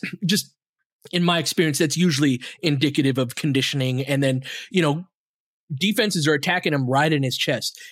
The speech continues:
And if you wanna be in a playoff rotation, those are the type of guys that I call entry points for an offense, right? The way that series end up breaking down is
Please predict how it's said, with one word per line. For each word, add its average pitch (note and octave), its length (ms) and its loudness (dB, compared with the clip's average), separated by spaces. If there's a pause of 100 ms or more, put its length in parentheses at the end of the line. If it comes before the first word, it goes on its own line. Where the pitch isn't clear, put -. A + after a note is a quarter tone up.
(100)
And B2+ 100 -2
if A2 100 -8
you F3 120 4
wanna F#3 160 4
be D3 200 2
in C3 60 0
a A#2+ 60 -6
playoff C4 480 0
rotation, A#2 680 -4 (520)
those F3+ 280 4
are D#3+ 160 4
the C#3 100 -2
type E3 240 0
of D#3+ 60 -4
guys C#3+ 220 2
that C#3+ 100 0
I C3 60 2
call C3 340 -2
entry E3 280 0
points - 540 -8 (120)
for D#3 140 2
an C3+ 60 2
offense, B2 460 -2
right? C3+ 200 2
The C#3+ 160 -2
way D#3 180 2
that C3+ 200 0 (220)
series F#3 440 2
end C#3+ 140 2
up B2+ 100 -2
breaking C3 300 0
down D3 300 0
is A#2+ 180 -4